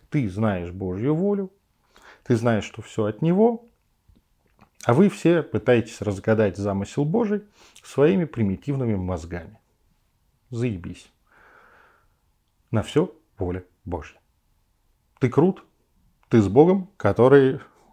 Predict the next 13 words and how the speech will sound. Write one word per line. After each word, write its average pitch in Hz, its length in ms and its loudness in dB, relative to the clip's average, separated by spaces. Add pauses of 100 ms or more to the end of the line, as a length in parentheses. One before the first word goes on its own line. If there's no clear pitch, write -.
(140)
круче 120 420 0
всех - 280 -8
этих 90 160 -14
эзотериков. - 640 -10 (1700)
Светский, - 680 2
более 160 300 4
светский 117 540 -2
вариант 110 600 -4 (520)
того 98 260 -2
же 87 120 -8
самого. 143 560 -4 (1040)
Просто 120 500 2
мироздание 113 840 -4